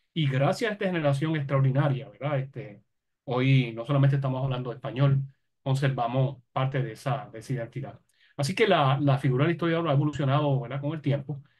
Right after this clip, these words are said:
pero desde su co-, desde su creación, pues ha tenido un rol crucial en la conservación de los archivos históricos,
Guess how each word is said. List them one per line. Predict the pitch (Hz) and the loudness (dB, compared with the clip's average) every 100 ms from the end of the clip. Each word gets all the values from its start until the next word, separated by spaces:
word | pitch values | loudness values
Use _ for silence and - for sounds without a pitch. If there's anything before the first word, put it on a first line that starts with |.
| _ _ - | _ _ -2
pero | 156 160 | 0 2
desde | 151 151 | 2 0
su | 143 | -4
co-, | 147 151 165 | -4 -4 -2
desde | 147 143 139 135 | 0 2 2 2
su | - 139 | 0 -2
creación, | 143 131 131 196 208 147 165 _ _ _ _ _ | 2 2 2 0 2 2 0 _ _ _ _ _
pues | 139 | 0
ha | 135 | 2
tenido | 139 156 | 2 2
un | 165 160 151 | 2 0 -2
rol | 135 160 147 | -2 -2 -4
crucial | 147 135 147 151 139 | -4 -2 0 2 2
en | 110 | 0
la | 107 | -10
conservación | 110 113 117 107 110 139 151 147 139 - _ - | -16 -14 -12 -12 -4 -2 0 -2 -6 -12 _ 0
de | 139 | 4
los | 135 | 4
archivos | 123 - 147 156 | 2 2 2 2
históricos, | 139 - 160 139 - | -4 -2 0 -2 -6